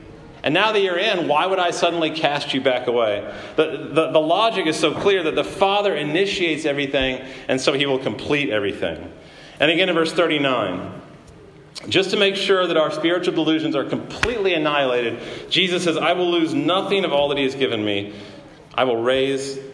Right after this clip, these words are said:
it up on the last day." He does all the work. No one gets on the elevator at Saint Peter's Basilica and fails to get off at the top. If you get on at the bottom,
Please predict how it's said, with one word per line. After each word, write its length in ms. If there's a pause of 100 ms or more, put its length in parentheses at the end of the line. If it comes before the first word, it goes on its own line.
(320)
it 160
up 580 (120)
on 40
the 60
last 420
day." 140 (880)
He 80
does 140
all 160
the 120
work. 200 (960)
No 180
one 180
gets 240
on 140
the 100
elevator 800 (600)
at 120
Saint 340
Peter's 680
Basilica 760
and 160
fails 480
to 100
get 120
off 220
at 100
the 60
top. 240
If 60
you 60
get 140
on 120
at 40
the 100
bottom, 440